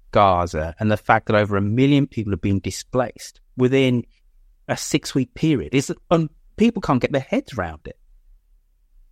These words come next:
However, both sides are furious because they say the stakes are so high. It's existential for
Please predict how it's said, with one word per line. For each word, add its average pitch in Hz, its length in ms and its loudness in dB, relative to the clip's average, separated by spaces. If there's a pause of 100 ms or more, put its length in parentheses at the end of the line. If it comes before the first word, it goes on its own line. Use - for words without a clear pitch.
(440)
However, 175 760 2 (1400)
both 202 280 4
sides 135 760 0 (180)
are 127 480 0 (460)
furious 156 1160 -2 (260)
because 156 360 -2
they 147 140 -2
say 147 520 -2 (160)
the 127 80 -4
stakes - 560 -2
are 123 40 -8
so 120 240 -2
high. 104 360 0
It's - 160 -8 (140)
existential - 1200 -4
for 104 140 -16